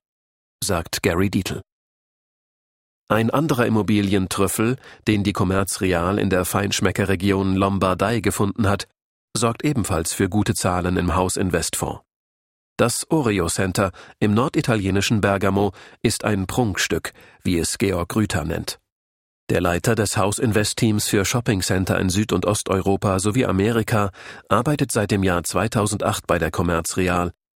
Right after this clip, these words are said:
wo er anfangs auch schon als technischer Asset Manager das italienische und kanadische Portfolio betreute. Als Bauingenieur mit rund zwanzig Jahren Erfahrung als Projekt- und Geschäftsstellenleiter kennt er sich auch technisch mit Immobilien bestens aus.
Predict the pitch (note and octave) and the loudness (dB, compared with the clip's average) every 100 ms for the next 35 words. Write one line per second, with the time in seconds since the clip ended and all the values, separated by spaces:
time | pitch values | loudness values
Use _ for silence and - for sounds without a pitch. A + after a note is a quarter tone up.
0 | _ F#2+ F2 D2 D#2+ - - A2 - G2 | _ 0 2 0 -2 -2 -2 -2 -2 -2
1 | - G#2+ G2+ G2+ - - G2 G#2+ G2+ G#2+ | 0 0 0 -2 -2 -4 -2 -2 0 0
2 | G#2 - F#2 F#2 F#2 F2+ G2+ F#2 - - | 0 -2 -2 0 2 0 0 -2 -6 -4
3 | G#2+ - D#3 A#2 F#2 G#2+ B2+ - B2+ G#2+ | -2 0 0 0 0 0 0 0 -2 -2
4 | - A2 F2 E2+ F2+ - G2 F#2+ - F2 | -2 0 0 0 0 -2 0 -2 -2 -2
5 | E2+ F2 D#2+ - A#1+ - - - _ _ | 0 -2 -2 -4 -4 -6 -8 -14 _ _
6 | _ _ _ _ _ _ _ _ G#2 A2+ | _ _ _ _ _ _ _ _ 0 0
7 | - A#2 D3+ D#3 C3+ A2+ A2+ A2+ - G#2+ | 0 0 2 0 0 2 2 0 0 0
8 | G2+ - A2+ C3 - F#2+ F2+ F#2 F2+ - | 0 -2 -2 -2 -2 0 2 0 0 0
9 | D#2 E2 F2+ F2+ - - - - E2 F2 | -2 0 0 0 -4 -16 -20 -4 -2 -2
10 | - F2+ G2 - - G#2 B2 - F#2+ - | 0 0 0 0 -2 -2 0 0 -2 -4
11 | - F#2+ F#2 F#2 F#2+ A2 F#2+ - - - | 0 0 2 2 2 0 -2 -4 -20 -10
12 | - - D#3 A#2+ - A2+ - C#3+ C3+ D2+ | -2 0 2 0 0 0 0 -4 -2 0
13 | D#2 - F#2 - G2+ G2 G#2+ G2+ G2+ F2+ | 0 0 0 2 2 2 2 2 0 2
14 | F2 F2 - A2 - D#2 D2+ - | 0 0 -2 -2 0 0 0 -4